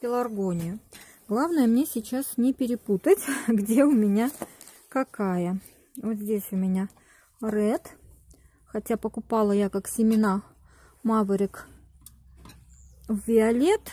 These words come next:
должны были быть фиолетовые, но не получилось. Вот. И вот так сюда довольно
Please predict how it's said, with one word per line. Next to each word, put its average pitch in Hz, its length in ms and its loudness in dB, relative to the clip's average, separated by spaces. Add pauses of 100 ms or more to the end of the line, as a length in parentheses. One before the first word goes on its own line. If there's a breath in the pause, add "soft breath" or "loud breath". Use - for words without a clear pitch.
должны 208 300 0
были 214 180 -2
быть 208 160 -6
фиолетовые, 240 560 -2
но 220 120 0
не 233 100 0
получилось. 208 640 -4 (100)
Вот. 262 320 -4
И 403 140 2
вот 349 180 2
так 349 220 0
сюда 240 400 0 (580 soft breath)
довольно 285 540 0